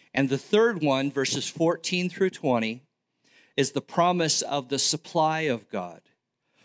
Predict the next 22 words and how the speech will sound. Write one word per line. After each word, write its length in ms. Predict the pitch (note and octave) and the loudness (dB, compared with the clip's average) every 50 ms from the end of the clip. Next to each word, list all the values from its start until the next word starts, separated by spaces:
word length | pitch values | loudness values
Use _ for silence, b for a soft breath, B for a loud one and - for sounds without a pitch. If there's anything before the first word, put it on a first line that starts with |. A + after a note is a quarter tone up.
| b b | b b
or 320 | b D3+ D3 D3 C#3+ C#3+ C#3+ | b 4 6 6 6 4 2
the 160 | C#3+ D3 D3 | 2 -2 -4
grace 480 | B2+ - D#3 D#3 D#3 D#3 D3+ - - | -2 0 2 2 2 2 2 2 2
of 160 | D3+ B2 - - | 0 -2 -2 -2
God. 320 | - A2+ G2 F2+ F#2 - | -4 -2 -2 -2 -2 0
Supply 480 | - - C#3+ - - E3 D#3 D3+ D#3 D#3 | 0 0 -2 -2 0 2 2 2 2 0
and 240 | D3+ D3 C#3 C3 | 0 0 0 0
grace 420 | A#2+ C3+ C3+ C3+ C3+ C3 A#2+ - - | 0 0 0 0 0 -2 -2 -4 -6
are 120 | D3 - | -6 -4
interchangeable 840 | - C3+ B2+ B2+ B2 - - C#3 C3 C3 A#2 B2 A2 A#2 A2 A2 A2 | -2 -2 -2 -2 -4 -4 -4 -2 -2 -4 -4 -6 -6 -6 -6 -6 -4
words 500 | A#2 A#2+ A#2+ A2 G2+ - - - - - b b b b b b b | -2 -2 -2 -2 -2 -6 -10 -16 -16 -16 b b b b b b b
in 120 | b B2+ A#2+ | b 0 2
the 100 | A#2+ A#2+ | 2 2
New 120 | B2 B2 | 0 0
Testament. 800 | A#2+ - D3+ B2 B2 - - - A#2 G2 G#2 - _ - - - _ _ _ _ _ _ _ _ _ _ _ _ _ _ _ _ _ _ _ _ _ _ _ _ _ _ b b b b b b b b b b b b | -2 -2 -2 -2 -2 -2 -4 -6 -10 -12 -14 -16 _ -20 -20 -20 _ _ _ _ _ _ _ _ _ _ _ _ _ _ _ _ _ _ _ _ _ _ _ _ _ _ b b b b b b b b b b b b
The 80 | b - | b -8
question 580 | - - - G3+ A3 G3+ - - - E3 C3+ | -4 2 2 4 4 4 2 2 2 4 4
is, 200 | C3+ C3 C3 - | 4 2 0 -2
how 200 | - D#3 D3+ D#3+ | 0 2 2 4
does 200 | D#3+ E3 D#3 D#3+ | 4 2 0 0
this 220 | - E3 D#3+ - - | -2 -2 0 0 0
happen? 500 | D#3+ D#3+ D#3+ E3 - G3 A3 A3 G#3 | 0 0 -2 0 -2 -2 -2 -4 -6